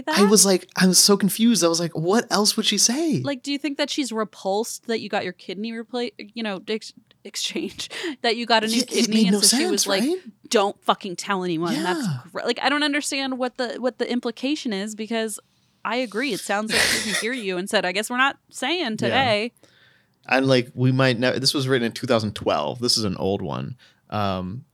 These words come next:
Speaker 1: but yeah, it's just such a random, like,
Speaker 2: Yo,
Speaker 1: it
Speaker 2: she's
Speaker 1: got
Speaker 2: so
Speaker 1: so
Speaker 2: mad.
Speaker 1: intense and so
Speaker 2: Say, "I'm the
Speaker 1: mean
Speaker 2: head of a
Speaker 1: about it.
Speaker 2: hospital and I will destroy you." Like, and it's,
Speaker 1: <laughs>
Speaker 2: it's vague in that creepy way where it's like, "I have power and I
Speaker 1: Yeah.
Speaker 2: will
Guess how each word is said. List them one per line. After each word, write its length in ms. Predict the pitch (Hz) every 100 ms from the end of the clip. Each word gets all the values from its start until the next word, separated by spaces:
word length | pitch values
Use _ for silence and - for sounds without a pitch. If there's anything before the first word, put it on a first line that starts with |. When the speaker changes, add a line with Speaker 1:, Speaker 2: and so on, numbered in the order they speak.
| _
Speaker 1:
but 280 | - 117 120
yeah, 240 | 123 143 -
it's 200 | 135 127
just 180 | 131 -
such 280 | - 139 196
a 60 |
random, 680 | 151 113 113 117 131 135 139
like, 340 | 127 107 104 - _ _
Speaker 2:
Yo, 460 | 214 202 247 320 359
Speaker 1:
it 60 |
Speaker 2:
she's 180 | - -
Speaker 1:
got 160 | 262 -
Speaker 2:
so 240 | 311 285
Speaker 1:
so 220 | 277 240 226 - 139 151 165
Speaker 2:
mad. 80 | - _ _
Speaker 1:
intense 640 | 131 127 127 117 113 143 -
and 140 | 113
so 320 | - - 113 120
Speaker 2:
Say, 100 | -
"I'm 220 | 269 285
the 80 | 285
Speaker 1:
mean 80 | 220
Speaker 2:
head 140 | 247
of 80 | 269
a 40 |
Speaker 1:
about 120 | 247 170
it. 80 |
Speaker 2:
hospital 400 | 214 226 269 262
and 140 | 262 240
I 100 | 208
will 220 | 185 214
destroy 580 | 196 196 - - 180 202
you." 200 | 262 311
Like, 140 | 269 -
and 320 | 226 - 269
it's, 340 | - 240 -
Speaker 1:
<laughs> 380 | 247 - 294 -
Speaker 2:
it's 220 | 226 254
vague 420 | 220 240 254 339
in 120 | 392 427
that 180 | 392 330
creepy 440 | - 254 254 277
way 320 | 226 196 208 240
where 180 | 220 208
it's 180 | 196 -
like, 320 | 196 185 _ _ _ _ _ - _
"I 260 | 185 202 240
have 340 | 180 156 160
power 380 | - 190 214 185
and 220 | 151 180
I 180 | - 170
Speaker 1:
Yeah. 160 | 185 202
Speaker 2:
will 500 | 180 214 160 151 175